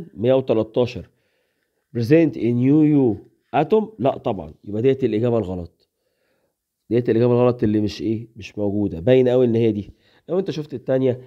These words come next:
يو يو كيو نيجاتيف تو، يبقى يعني معنى كده عملت جين، يعني مية وستاشر contains the same number of electron present in يو يو positive،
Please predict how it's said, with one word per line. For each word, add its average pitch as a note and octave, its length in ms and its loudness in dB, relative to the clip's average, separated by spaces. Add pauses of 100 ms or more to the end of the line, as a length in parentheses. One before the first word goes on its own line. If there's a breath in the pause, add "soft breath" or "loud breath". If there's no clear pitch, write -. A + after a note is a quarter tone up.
(260 loud breath)
يو C#3+ 160 4
يو B2+ 220 2
كيو B2 440 -2
نيجاتيف A#2+ 360 -2
تو، C3+ 120 -6
يبقى G#2 160 0
يعني A2 140 0
معنى A#2 200 -4
كده A#2+ 180 -4
عملت A#2 320 2
جين، B2 360 2 (280 loud breath)
يعني F2+ 120 -8
مية A#2+ 100 2
وستاشر B2+ 400 -8
contains A#2+ 320 -2
the A2 120 -4
same B2 200 0
number A2+ 200 0
of G2 120 -10
electron A#2+ 440 -4
present A#2+ 280 -2
in G#2 240 -4
يو B2 140 0
يو A#2 260 0 (460 soft breath)
positive، C3 340 2